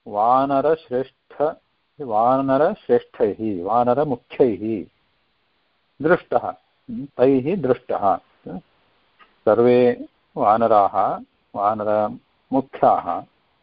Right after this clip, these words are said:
श्रेष्ठवानराः तत्र समन्ततः स्थिताः, तत्र आसन्,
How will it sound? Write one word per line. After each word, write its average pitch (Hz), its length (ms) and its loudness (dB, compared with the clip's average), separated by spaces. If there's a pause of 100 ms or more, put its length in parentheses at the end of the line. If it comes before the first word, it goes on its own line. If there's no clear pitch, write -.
(800)
श्रेष्ठवानराः 117 1160 0 (560)
तत्र 120 500 0
समन्ततः 120 800 0 (2250)
स्थिताः, 139 560 4 (1900)
तत्र 104 260 -6
आसन्, 127 420 0